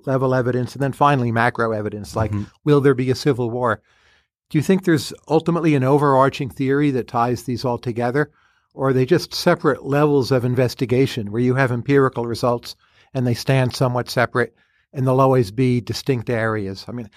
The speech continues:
Speaker 1: how optimistic are you about a kind of grand unified theory of violence?
Speaker 2: Mm-hmm. So I'm opt-, I think, I think these individual, how I react in the moment, fight or flight type mechanisms are quite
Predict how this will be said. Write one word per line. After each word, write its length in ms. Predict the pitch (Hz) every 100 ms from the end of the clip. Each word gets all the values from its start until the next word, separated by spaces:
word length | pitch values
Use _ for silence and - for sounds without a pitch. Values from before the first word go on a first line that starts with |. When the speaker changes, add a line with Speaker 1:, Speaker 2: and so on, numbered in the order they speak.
| _
Speaker 1:
how 200 | 156 165
optimistic 600 | 156 - 147 143 - 131
are 160 | 135 131
you 200 | 120 110
about 200 | 123 123
a 40 |
kind 180 | 143 127
of 100 | 104
grand 500 | 127 139 143 135 113
unified 540 | 127 135 135 131 123
theory 360 | - 123 120 113
of 80 | 104
violence? 500 | 110 113 104 101 -
Speaker 2:
Mm-hmm. 320 | 107 110 110 - _ - - - _ _ _
So 160 | - 175
I'm 140 | 165
opt-, 260 | 175 214 -
I 100 | 151
think, 380 | 147 208 214 -
I 80 | 147
think 200 | 180 180
these 260 | 175 135 -
individual, 1160 | 160 180 170 147 147 135 139 123 113 107 -
how 320 | - 147 139 143
I 100 | 131
react 640 | 120 110 104 110 - -
in 80 | 104
the 80 |
moment, 420 | 101 107 113 107 -
fight 240 | 113 107
or 80 | 98
flight 320 | - 95 -
type 220 | - 117
mechanisms 580 | 120 113 123 120 135 127
are 80 | 110
quite 360 | - 104 98